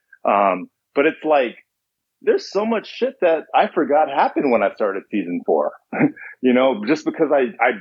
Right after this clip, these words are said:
binged it. And it's like, you have this high and, and excitement, and then it's just kinda gone 'cause you're not talking about it. You're not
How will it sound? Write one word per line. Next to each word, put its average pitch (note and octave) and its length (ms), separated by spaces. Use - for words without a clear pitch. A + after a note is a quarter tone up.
binged C3 340
it. A2+ 160
And B2 140
it's - 120
like, A#2+ 300
you B2+ 240
have B2+ 160
this A2 160
high B2+ 380
and, G#2+ 260
and A2 160
excitement, A#2+ 680
and G#2+ 140
then C3+ 120
it's - 180
just A2 180
kinda F#2 240
gone - 520
'cause G#2+ 140
you're A#2 100
not B2+ 300
talking A2 400
about G#2+ 320
it. G#2 200
You're F#2+ 120
not G#2 260